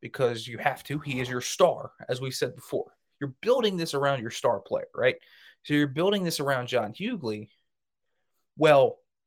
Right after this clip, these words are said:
what are you gonna do? What you're gonna end up doing is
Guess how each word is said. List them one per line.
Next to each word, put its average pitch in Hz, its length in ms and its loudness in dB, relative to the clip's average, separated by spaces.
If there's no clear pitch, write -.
what 151 180 0
are - 20 -2
you 143 100 -2
gonna 123 200 -4
do? 131 220 2
What 151 220 -2
you're 196 100 2
gonna 160 220 4
end 135 240 -2
up - 180 -6
doing 220 340 -2
is 123 280 0